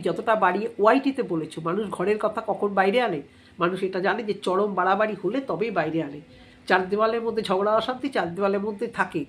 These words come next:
ক-, কখন সেটা বাইরে আসে জানো? যখন সেটা চরম আকারে হয়। তুমি, তোমার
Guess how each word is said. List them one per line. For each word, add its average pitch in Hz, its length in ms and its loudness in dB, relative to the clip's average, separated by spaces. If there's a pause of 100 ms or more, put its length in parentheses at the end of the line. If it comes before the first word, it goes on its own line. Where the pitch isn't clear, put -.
ক-, - 60 -14 (300)
কখন 185 240 0
সেটা 277 240 0
বাইরে 196 280 4
আসে 185 220 -2
জানো? 202 320 -4 (600)
যখন 226 160 4
সেটা 269 200 0
চরম 220 340 2
আকারে 165 300 -2
হয়। 135 200 -14 (400)
তুমি, 311 340 8 (340)
তোমার 240 180 6